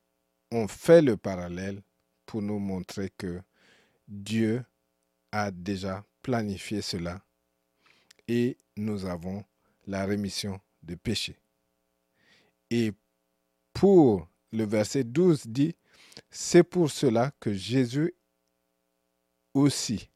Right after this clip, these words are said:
afin de sanctifier le peuple par son propre sang, a souffert hors de la porte. Sortons donc pour aller à lui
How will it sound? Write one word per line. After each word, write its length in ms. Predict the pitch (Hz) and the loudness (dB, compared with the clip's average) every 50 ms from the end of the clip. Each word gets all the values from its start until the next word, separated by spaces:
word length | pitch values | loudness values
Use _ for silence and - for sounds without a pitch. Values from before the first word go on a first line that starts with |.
| _ _ _ _ _ _ | _ _ _ _ _ _
afin 360 | - 113 107 - - 156 143 139 | -8 -6 -6 -4 -2 -2 -2 0
de 140 | 127 107 | 0 -2
sanctifier 680 | 95 - - 151 143 127 - - 117 101 - - 135 123 | -4 -2 -2 -2 -2 -2 -4 -4 -4 -4 -2 0 0 2
le 140 | 104 90 87 | 0 0 -4
peuple 400 | - - - 143 117 - - - _ _ _ - - - - _ _ _ | -6 -2 0 0 0 0 -4 -12 _ _ _ -20 -20 -20 -20 _ _ _
par 160 | - 131 120 | 0 0 0
son 240 | - - 131 117 104 | 0 -2 -6 -6 -6
propre 380 | - - - 170 151 - 120 107 | -4 -2 0 0 0 0 -4 -6
sang, 280 | - - - 135 107 - - - | -4 -4 -4 -6 -6 -6 -8 -8
a 100 | - 110 | -8 -6
souffert 540 | - - - - 120 - - 160 147 135 - - _ | -6 -6 -8 -8 -10 -4 -2 0 2 2 0 -2 _
hors 320 | - 165 180 170 160 156 156 | 4 6 8 8 8 8 6
de 160 | 131 98 101 | 2 -2 -2
la 160 | 92 90 87 | -2 -2 -4
porte. 440 | - - - 104 85 76 - _ _ _ _ _ _ _ _ _ _ _ _ _ _ _ _ _ _ _ _ _ _ _ _ _ _ _ _ _ _ _ _ _ _ | -4 -4 -4 -4 -4 -4 -10 _ _ _ _ _ _ _ _ _ _ _ _ _ _ _ _ _ _ _ _ _ _ _ _ _ _ _ _ _ _ _ _ _ _
Sortons 480 | _ - - - 135 120 - - 131 131 | _ -6 0 2 2 4 4 2 0 0
donc 320 | 127 120 127 131 127 123 - _ | 2 2 2 2 2 -2 -6 _
pour 180 | - 117 104 - _ _ | -4 -4 -4 -4 _ _
aller 380 | 98 98 101 104 107 113 120 - | -2 0 0 2 0 0 -2 -2
à 140 | - 95 95 | -4 -4 -4
lui 360 | 90 90 90 95 85 - - | -2 -4 -4 -4 -6 -6 -10